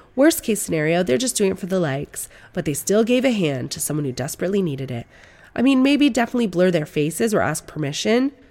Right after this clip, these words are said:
Yes. I'm not sure what goes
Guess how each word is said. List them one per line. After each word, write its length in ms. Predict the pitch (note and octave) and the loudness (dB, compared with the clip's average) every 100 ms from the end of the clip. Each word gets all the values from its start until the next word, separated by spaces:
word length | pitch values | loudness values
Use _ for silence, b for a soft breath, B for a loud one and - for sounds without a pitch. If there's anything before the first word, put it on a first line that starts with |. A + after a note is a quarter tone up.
| b _ | b _
Yes. 600 | - G#3+ A3+ C3 - - - _ _ _ b b | 0 4 4 2 -2 -6 -10 _ _ _ b b
I'm 80 | - | 0
not 200 | A3 A#3+ | 4 4
sure 160 | - B3 | 2 2
what 160 | A3 | 2
goes 220 | F#3+ F#3 | 2 0